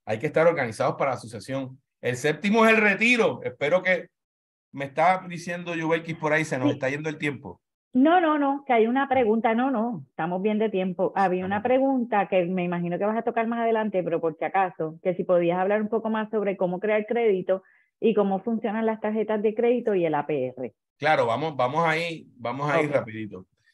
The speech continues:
Speaker 2: Ok,
Speaker 1: Eh,
Speaker 2: perfecto.
Speaker 1: fantástico, gracias por la pregunta. Eh, y el retiro, y finalmente, un principio que es tu asignación hoy. Yo quiero que tú me ayudes a educar. Yo quiero que tú, con todo lo que estás aprendiendo hoy,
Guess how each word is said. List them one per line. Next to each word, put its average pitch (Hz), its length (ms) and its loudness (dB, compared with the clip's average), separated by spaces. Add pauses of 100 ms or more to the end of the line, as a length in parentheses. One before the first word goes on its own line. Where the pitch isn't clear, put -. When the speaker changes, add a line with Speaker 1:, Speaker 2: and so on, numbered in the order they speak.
(140)
Speaker 2:
Ok, 156 140 2
Speaker 1:
Eh, 113 200 0
Speaker 2:
perfecto. - 500 -10 (440)
Speaker 1:
fantástico, 110 640 -6
gracias 104 320 -6
por 139 80 -4
la 127 80 -4
pregunta. 104 640 -10 (480)
Eh, 123 340 -4
y 135 320 -8
el 139 80 0
retiro, 196 400 2
y 170 80 0
finalmente, 180 1000 -2 (680)
un 160 160 -8
principio 180 760 -2
que 135 400 0
es 180 220 0
tu 156 140 0
asignación 143 640 -2
hoy. 110 400 -8
Yo 131 220 -4
quiero 156 260 2
que 127 120 -4
tú 123 100 -10
me 135 100 -6
ayudes 139 340 0
a 113 100 0
educar. 104 440 -4 (480)
Yo 113 140 -10
quiero 160 260 2
que 131 140 -2
tú, 175 360 -4
con 110 220 -8
todo 151 220 6
lo 190 100 2
que 175 60 0
estás 170 180 2
aprendiendo 160 500 -2
hoy, 165 320 2